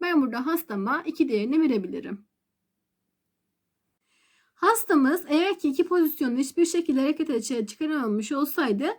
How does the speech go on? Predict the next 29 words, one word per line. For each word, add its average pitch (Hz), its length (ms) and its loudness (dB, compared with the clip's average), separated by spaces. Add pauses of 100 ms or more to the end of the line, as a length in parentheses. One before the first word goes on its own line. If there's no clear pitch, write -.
(140)
hastamızın 370 760 2
bir 359 140 6
ve 392 100 2
sıfır 320 380 2
değerlerine 202 380 0
karar 196 260 -6
verecektik. 196 600 -6 (480)
Burada 370 420 4
hastamızın 294 720 2
elinin 330 360 6
dorsal 330 420 2
yüzü 226 300 0
yine 277 280 4
masa 294 260 0
üzerine 214 440 2
destekli. 269 720 -4 (520)
E, 220 240 -2
hastamın 339 560 4
kasının 339 360 2
kontraksiyonuna 320 720 2
bakacağım 202 440 -2
burada. 202 400 -4 (520)
Öncelikle 349 680 4
fleksör 370 460 4
pollicis 349 600 2
longus'un, 349 840 2
e, 240 140 -2
tendonuna 311 540 4
bakarken 320 680 -2